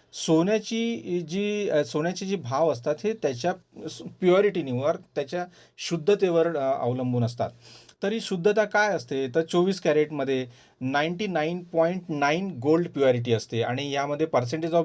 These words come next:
gold किती असते? तर नाइन्टी नाईन पॉइंट नाईन नाईन म्हणजे हे काय असतं की हे बुलियन स्वरूपामध्ये असतं. यात दागिना घडवून घेता, या, यामध्ये दागिना बनत नाही.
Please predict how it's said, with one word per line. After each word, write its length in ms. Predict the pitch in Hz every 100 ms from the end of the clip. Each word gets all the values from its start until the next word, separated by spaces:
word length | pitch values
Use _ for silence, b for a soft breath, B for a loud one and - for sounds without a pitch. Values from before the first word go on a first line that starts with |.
| 151
gold 180 | 151 160
किती 200 | 160 156
असते? 240 | 160 180 185 185 B B -
तर 80 | 147
नाइन्टी 460 | 139 151 170 202
नाईन 440 | 185 147 160 196 196 -
पॉइंट 280 | 156 180 175
नाईन 320 | 151 147 165
नाईन 220 | 170 151 127
म्हणजे 260 | 110 135
हे 120 | 160 185
काय 160 | 196
असतं 260 | 180 170 180
की 100 | 196
हे 80 | 196
बुलियन 380 | 131 139 165
स्वरूपामध्ये 560 | 175 139 123 123 117 110
असतं. 340 | 110 151 117 120 B B B
यात 180 | 131 165
दागिना 460 | - 127 139 165
घडवून 320 | 165 123 147 156
घेता, 320 | 117 131 - -
या, 280 | 120 135 180 170 - _ - -
यामध्ये 400 | 151 147 151 151
दागिना 360 | 156 113 117 160
बनत 360 | 127 120 110 98
नाही. 220 | 90